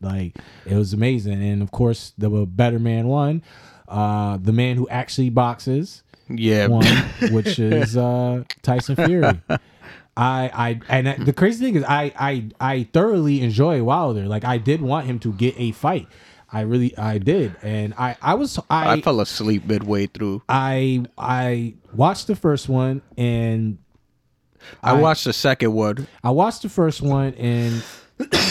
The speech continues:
Speaker 1: I watched the first one and was like, "All right," you know, I was rooting for Wilder. No
Speaker 2: Mm-hmm.
Speaker 1: Tyson Fury,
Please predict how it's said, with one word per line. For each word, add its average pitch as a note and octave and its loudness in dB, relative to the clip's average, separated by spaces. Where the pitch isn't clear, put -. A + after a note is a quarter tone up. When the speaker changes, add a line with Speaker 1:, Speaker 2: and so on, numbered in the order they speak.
Speaker 1:
I B3+ 4
watched F3 2
the F3 -4
first C#3+ 0
one A#2+ 2
and A#2+ 2
was A2+ 2
like, A#2+ 0
"All F#3+ 2
right," C#3 -2
you D#3 4
know, C3 2
I B2+ 2
was C3 0
rooting F3 4
for F3 0
Wilder. A#2+ 2
No C#3 4
Speaker 2:
Mm-hmm. F3 2
Speaker 1:
Tyson D#3+ 0
Fury, C#3+ 0